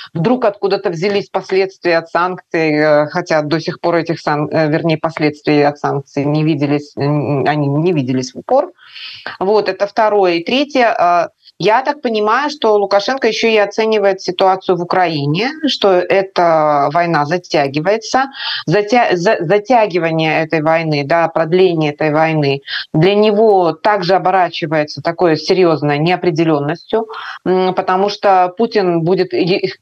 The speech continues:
будет требовать всё больше и больше, эм, поддержки в той или иной форме, и,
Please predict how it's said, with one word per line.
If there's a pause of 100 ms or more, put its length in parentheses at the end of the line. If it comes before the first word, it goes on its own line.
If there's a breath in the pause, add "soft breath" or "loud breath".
(280)
будет
требовать
всё
больше
и
больше,
эм, (100)
поддержки
в
той
или
иной
форме, (560 loud breath)
и,